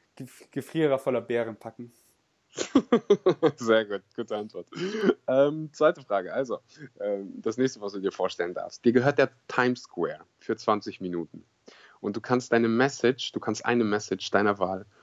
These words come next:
Speaker 2: für zwanzig Minuten verbreiten. Also auf allen Flatscreens, also sprich auf allen Bildschirmen, ähm, würde man deine Message sehen.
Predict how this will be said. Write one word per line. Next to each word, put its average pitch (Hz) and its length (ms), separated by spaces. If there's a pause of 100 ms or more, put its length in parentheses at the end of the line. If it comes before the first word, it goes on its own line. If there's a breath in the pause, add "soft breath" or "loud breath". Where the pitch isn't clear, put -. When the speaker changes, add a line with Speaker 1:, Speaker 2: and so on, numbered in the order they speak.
(220 soft breath)
Speaker 2:
für - 160
zwanzig 117 520
Minuten 95 640
verbreiten. - 720
Also 104 180
auf - 160
allen 110 180
Flatscreens, 104 800
also 95 380
sprich - 280
auf - 80 (220)
allen 110 180
Bildschirmen, 104 540 (400 loud breath)
ähm, 95 280
würde 101 220
man 95 180
deine 101 240
Message - 540
sehen. 90 300